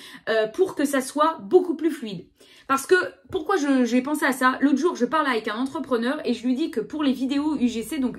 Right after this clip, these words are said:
une de, un de mes business, j'avais réalisé trois mille euros de chiffre d'affaires en août. Donc, ce que, j'étais contente, mais voilà quoi. Et là, il m'a regardé avec des yeux comme si j'étais millionnaire. Mais, euh, attention,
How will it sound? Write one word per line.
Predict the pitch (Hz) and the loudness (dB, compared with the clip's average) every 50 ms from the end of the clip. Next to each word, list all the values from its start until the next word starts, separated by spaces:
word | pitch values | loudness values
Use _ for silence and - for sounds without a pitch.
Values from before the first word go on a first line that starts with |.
| - | 2
une | 262 285 285 247 214 214 190 | 4 6 6 4 4 0 -2
de, | 175 214 202 202 196 190 - - | -2 -2 0 0 0 -2 0 2
un | 254 277 | 4 4
de | 254 247 226 | 4 4 2
mes | 208 202 190 | -2 -8 -10
business, | 196 202 202 226 262 302 294 - - - - - - - | -12 -6 -4 -2 -2 -2 -4 -8 -14 -20 -20 -20 -18 -4
j'avais | - 247 262 240 285 | 0 0 2 2 2
réalisé | 277 262 262 247 226 214 226 233 285 302 294 | 2 2 2 2 2 0 -4 -4 -6 -6 -6
trois | - - 285 262 | -4 -2 0 2
mille | 262 254 233 | 4 4 4
euros | 220 254 285 | 2 0 -2
de | 262 | -4
chiffre | - - 220 214 | -4 -4 -2 -2
d'affaires | 214 214 214 302 294 294 | -2 -2 0 -2 -2 0
en | - 240 247 233 | 0 2 2 2
août. | 190 170 - - | 0 -2 -8 -12
Donc, | - 180 180 170 - | -10 -8 -8 -8 -8
ce | - | -4
que, | - 185 165 165 | -2 -2 -2 -2
j'étais | 165 165 165 - 160 | -4 -8 -8 -10 -10
contente, | - 170 170 208 285 302 269 | -10 -6 -2 0 0 0 0
mais | 247 196 180 175 | -2 -4 -6 -6
voilà | 175 175 240 262 247 - | 0 2 4 4 4 2
quoi. | - - - - - - - - 277 - | 0 -4 -8 -10 -14 -18 -18 -6 2 6
Et | 233 | 6
là, | 285 302 | 6 8
il | 277 | 6
m'a | 233 180 | 4 4
regardé | - - 247 240 269 | 4 4 4 4 6
avec | 254 233 202 | 4 4 4
des | 247 240 233 | 2 2 2
yeux | 302 330 | 2 2
comme | 277 247 226 | 2 2 0
si | 233 - 285 269 | 0 -2 0 0
j'étais | 247 240 - 247 | 2 2 4 6
millionnaire. | 240 240 262 254 247 254 240 233 220 196 - - | 6 8 8 8 8 6 4 4 2 -2 -4 -8
Mais, | 208 208 214 214 202 - - - | -6 -4 -2 -2 -4 -4 -6 -6
euh, | 196 196 196 196 196 190 190 185 180 175 - - | -4 -4 -4 -2 -2 -2 -2 -2 -4 -4 -4 -4
attention, | 202 196 - 254 262 254 - 370 320 - | -4 0 2 2 2 2 2 0 -2 -2